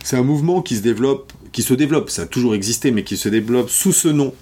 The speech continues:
depuis vingt ou trente ans, donc Urban Exploration en anglais, l'exploration urbaine, abrégée en français comme en anglais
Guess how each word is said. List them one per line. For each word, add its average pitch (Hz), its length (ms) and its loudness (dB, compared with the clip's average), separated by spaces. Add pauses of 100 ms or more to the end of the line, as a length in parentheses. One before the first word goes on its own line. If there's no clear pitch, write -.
(260)
depuis 107 320 -4
vingt 107 140 4
ou 104 80 4
trente 104 280 -4
ans, 208 120 2
donc 107 240 -4
Urban 123 240 2
Exploration 120 600 0
en 123 120 -2
anglais, 123 240 -2
l'exploration 101 600 -4
urbaine, 123 440 0
abrégée 117 540 -2 (200)
en 101 80 -6
français - 420 -2
comme 98 160 -4
en 92 120 -4
anglais 98 300 0